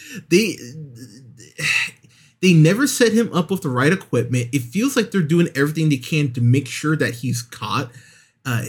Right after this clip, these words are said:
Brian's boss, played by, uh, by, uh, Thom Barry, uh, Agent, uh, Bilkins, he just goes off on Brian about not being able to close his case so,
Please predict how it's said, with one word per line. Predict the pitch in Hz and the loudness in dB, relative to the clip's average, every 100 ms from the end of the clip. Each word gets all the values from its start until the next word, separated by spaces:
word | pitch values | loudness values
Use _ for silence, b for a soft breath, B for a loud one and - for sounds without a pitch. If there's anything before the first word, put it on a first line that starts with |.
| - - | -12 -14
Brian's | 120 160 190 247 175 127 | 0 2 4 4 2 0
boss, | 120 160 170 117 123 | 0 4 4 4 2
played | - - 147 127 | 0 2 2 4
by, | 127 127 123 | 2 4 2
uh, | 107 90 71 60 60 113 | 2 -2 -6 -8 -12 -6
by, | 127 127 | -2 0
uh, | 110 - - 101 | 0 -2 -8 -8
Thom | 143 143 131 | -2 0 2
Barry, | 151 139 120 113 120 | 4 4 4 2 0
uh, | 113 107 - | 0 -4 2
Agent, | 131 131 117 | 2 4 0
uh, | 110 107 87 82 | -2 -4 -6 -6
Bilkins, | 123 143 151 113 113 b b b b b _ _ _ _ _ _ | 2 2 2 -2 -4 b b b b b _ _ _ _ _ _
he | - - 202 226 285 277 | -12 -4 2 4 4 4
just | 294 - | 2 4
goes | 190 226 208 | 4 4 4
off | 214 226 | 2 4
on | 190 | 4
Brian | 160 196 226 | 4 4 4
about | 202 196 160 | 4 2 2
not | 185 165 | -2 0
being | 190 | 2
able | 196 | 2
to | 185 | 0
close | 180 180 180 | 0 2 2
his | 156 | -4
case | - 175 185 - | -4 -2 -2 0
so, | 170 151 | 0 0